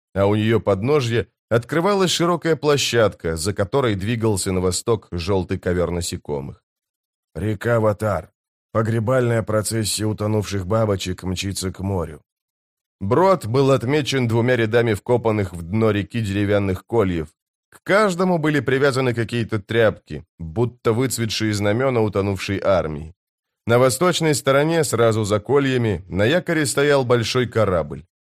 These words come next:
носом по течению. Увидев его, бездна резко выдохнула через стиснутые зубы, и сам Дукер почувствовал легкую тревожную дрожь.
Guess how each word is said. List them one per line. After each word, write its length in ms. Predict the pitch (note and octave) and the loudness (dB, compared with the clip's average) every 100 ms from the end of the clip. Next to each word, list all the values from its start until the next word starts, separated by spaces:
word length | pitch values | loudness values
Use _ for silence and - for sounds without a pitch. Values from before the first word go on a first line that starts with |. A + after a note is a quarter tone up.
| _ | _
носом 460 | F#2 G2+ F#2+ F#2+ F2+ | 0 2 2 0 -4
по 100 | F#2+ | -6
течению. 600 | F#2+ F2+ D#2+ C#2 B1+ - _ _ _ _ _ _ | -8 -6 -8 -8 -10 -16 _ _ _ _ _ _
Увидев 460 | - A#2 A#2 A2 G2+ | -2 0 0 -2 -2
его, 340 | G#2+ A2+ D3+ | 0 2 2
бездна 540 | A2+ F2+ C3+ C3 G2+ G#2 | 0 2 2 2 2 2
резко 380 | A#2+ C3 - B2 | 2 0 0 -2
выдохнула 540 | C3+ B2+ - A2+ G#2 | 0 -2 -2 -2 -2
через 320 | G2+ G#2+ G2+ | -2 -4 -4
стиснутые 640 | - A#2 A2 A2+ F#2+ A2 G#2+ | -4 -4 -2 -4 -2 -2 -2
зубы, 440 | A2 C3 E2+ D2+ - _ | -2 -4 -4 -8 -12 _
и 120 | A2+ B2+ | -2 -2
сам 400 | - F3+ D#3+ C#3+ | 2 2 2 0
Дукер 360 | E3+ B2 G2+ | -4 -2 -2
почувствовал 800 | F#2 G2+ G2 G2 - G2 F#2 F#2 | 0 -4 -2 -6 -4 -2 -2 -2
легкую 460 | G2+ A#2+ - G#2 F#2+ | 0 -2 -2 -4 -4
тревожную 600 | G#2 F#2+ E2+ D#2+ F2+ F2 | -4 -2 -2 -2 -4 -4
дрожь. 440 | E2+ D2 D2+ - | -4 -8 -10 -20